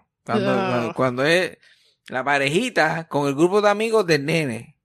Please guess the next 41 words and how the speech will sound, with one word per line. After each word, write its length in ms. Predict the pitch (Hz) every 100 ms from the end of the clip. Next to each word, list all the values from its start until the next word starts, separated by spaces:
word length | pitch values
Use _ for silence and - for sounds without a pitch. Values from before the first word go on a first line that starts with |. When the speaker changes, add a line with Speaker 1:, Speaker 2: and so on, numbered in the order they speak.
| -
Speaker 1:
Y 160 | 233 156
tú 80 |
Speaker 2:
Ujú. 60 | 170
Speaker 1:
ves 80 | 196
a 40 |
la 120 | 190 190
novia 200 | 196 185
solamente 380 | 180 190 185
con 100 | 151
un 140 | 160 165
palo 320 | 131 131 123
para 200 | 120 123
Speaker 2:
<laughs> 1080 | 403 285 277 359 370 311 339 294 285 - 269
Speaker 1:
para 260 | 135 147
al 100 | 170
lado 140 | 185 180
mientras 340 | 165 151 147
él 100 | 156
tiene, 240 | 170 180 143
a 160 | 135
ellos 320 | 139 143 185 208
no, 220 | 185 170
no 60 | 170
hay 80 |
modales 520 | 208 202 175 196 196 175
de, 80 |
"Mira, 160 | 175 180
esta 140 | 151
es 60 | 170
mi 100 | 175
novia 220 | 175 170
fulana", 800 | 160 143 147 185 180 175 170 160
Speaker 2:
No. 160 | 175 180
Speaker 1:
integrarla 480 | 147 143 139 143 160
a 20 |
la 100 | 160
conversación, 600 | 165 160 151 139 135 151
ella 200 | 165 156 135
se 120 | 135
para 280 | 147 170 151
así, 300 | 135 160